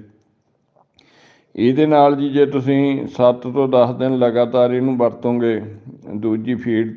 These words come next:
ਜਦੋਂ ਬਿਲਕੁਲ ਘੱਟ ਗਈ, ਜਿਹੜੀ ਪਹਿਲਾਂ ਫੀਡ ਦਿੰਦੇ ਆ ਉਹ ਬਿਲਕੁਲ ਖਤਮ ਹੋ ਗਈ, ਜਿਹਦੇ ਉਦੋਂ ਬਾਅਦ ਸੱਤ ਤੋਂ ਅੱਠ ਦਿਨਾਂ ਦੇ ਵਿੱਚ ਤੁਹਾਡਾ ਜਿਹੜਾ ਦੁੱਧ ਆ ਉਹ ਵਧਣਾ ਸ਼ੁਰੂ ਹੋ ਜਾਊਗਾ।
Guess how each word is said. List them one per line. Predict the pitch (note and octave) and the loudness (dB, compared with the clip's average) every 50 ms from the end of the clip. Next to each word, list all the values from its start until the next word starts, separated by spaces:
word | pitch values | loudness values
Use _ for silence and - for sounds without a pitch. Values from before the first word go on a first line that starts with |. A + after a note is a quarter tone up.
| - A#2+ A2+ | -8 -6 -4
ਜਦੋਂ | A2+ A2+ A2 A2+ | -2 -2 -2 -2
ਬਿਲਕੁਲ | A2 A2 A2+ A#2+ B2 A#2+ B2+ B2 B2 A#2+ | -2 -4 -4 -4 -4 -4 -2 -4 -4 0
ਘੱਟ | C3 B2+ A#2 F#2+ G2 | 2 2 2 2 0
ਗਈ, | F2+ F#2+ G#2 F#2+ F#2+ G2 - - _ _ _ _ _ _ _ _ _ _ _ _ _ - | -6 -4 -4 -6 -6 -10 -20 -20 _ _ _ _ _ _ _ _ _ _ _ _ _ -8
ਜਿਹੜੀ | - G2+ A2 A#2+ B2+ | -4 -4 -2 -2 -2
ਪਹਿਲਾਂ | A#2+ B2+ A#2 A#2 B2+ C3+ C3+ C3 | -2 0 0 0 2 2 2 0
ਫੀਡ | A#2+ B2 A#2 A2+ A2 | 2 0 -2 -2 -2
ਦਿੰਦੇ | G#2+ G#2 A2+ A2+ A2+ A2+ A#2 | -4 -4 -2 -2 0 -2 0
ਆ | A#2+ | 0
ਉਹ | B2 B2 | -2 -2
ਬਿਲਕੁਲ | G#2+ G#2+ A#2 A#2+ C3 B2+ - C3 B2+ B2 | 0 -2 -2 -2 -2 -2 -2 -2 -2 -2
ਖਤਮ | - A#2+ A2 - A2+ A#2 A#2 | -2 -4 -4 -2 -2 -4 -2
ਹੋ | A#2 A#2 | -2 -2
ਗਈ, | A2+ A#2 | -4 -4
ਜਿਹਦੇ | A2+ A#2 A#2 A2+ A#2 | -2 0 0 0 0
ਉਦੋਂ | A#2+ A2+ A2+ G#2+ A2+ A#2 A2+ A#2+ A#2+ A#2+ | -2 -2 -2 -2 -2 -2 -2 -2 -4 0
ਬਾਅਦ | A2 A2+ A#2+ B2 B2+ | 2 2 2 2 2
ਸੱਤ | B2 - B2 A2+ G#2+ - A2 | 0 -2 -2 -2 -2 -2 -8
ਤੋਂ | G#2+ A2+ A#2 A2+ A2+ | -6 -2 0 0 0
ਅੱਠ | G#2+ A2 - | 0 -2 -4
ਦਿਨਾਂ | A2+ G#2 A2 A2+ A#2 A2+ | -6 -6 -4 -4 -2 -2
ਦੇ | A2 A2+ A2 | -2 -2 -2
ਵਿੱਚ | G#2+ G#2+ G#2+ G#2 | -2 -4 -4 -6
ਤੁਹਾਡਾ | - G2+ F#2+ A2 G#2+ G#2+ A2 | -10 -10 -6 -6 -2 -2 -2
ਜਿਹੜਾ | G#2+ G#2+ A2 A2+ A2 G#2+ | -2 0 0 0 -2 -2
ਦੁੱਧ | G2 G2 G#2 A2 A2 A#2+ | -2 -4 -4 -2 -2 0
ਆ | A2+ | 0
ਉਹ | A2 A2 A2 | 0 0 0
ਵਧਣਾ | G#2 F#2+ F2+ G#2 A#2+ B2 A2+ | -2 -4 -4 -2 -2 -2 -2
ਸ਼ੁਰੂ | A2+ A#2+ A2+ A#2+ A#2 | -2 -2 -2 -2 -2
ਹੋ | A#2+ A#2 | -2 -2
ਜਾਊਗਾ। | G#2 G#2+ G#2+ A2 A2+ A2 A2 A2 | -4 -4 -2 0 0 0 0 -2